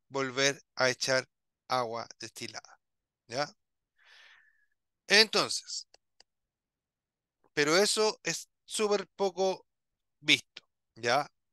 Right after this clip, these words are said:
Otra cosa que a mí me interesa más que ustedes sepan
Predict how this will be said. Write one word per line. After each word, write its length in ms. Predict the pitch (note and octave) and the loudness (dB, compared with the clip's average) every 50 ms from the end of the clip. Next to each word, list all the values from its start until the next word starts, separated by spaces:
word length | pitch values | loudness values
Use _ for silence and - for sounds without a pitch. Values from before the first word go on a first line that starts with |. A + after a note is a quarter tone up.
| _ _ - | _ _ -4
Otra 320 | - F3+ F#3+ F#3+ F#3+ G3 | -2 0 0 2 0 0
cosa 300 | F3 F#3 F#3 - - E3 | 0 -2 -2 -2 -4 -4
que 120 | C#3+ D#3 D3+ | -4 -4 -4
a 40 | D#3 | -4
mí 120 | E3 E3 | -6 -8
me 80 | E3+ E3 | -10 -12
interesa 400 | D#3 - D#3+ D#3 D#3+ - - D3 | -8 -6 -4 -4 -4 -4 -4 -6
más 180 | C#3+ D#3+ D#3+ - | -6 -8 -8 -8
que 120 | - E3+ | -10 -14
ustedes 340 | E3+ - - E3+ F3 F3 E3 | -14 -10 -8 -6 -6 -6 -6
sepan 380 | - - B2 A2+ C3+ D3+ F3+ | -6 -6 -8 -8 -10 -12 -14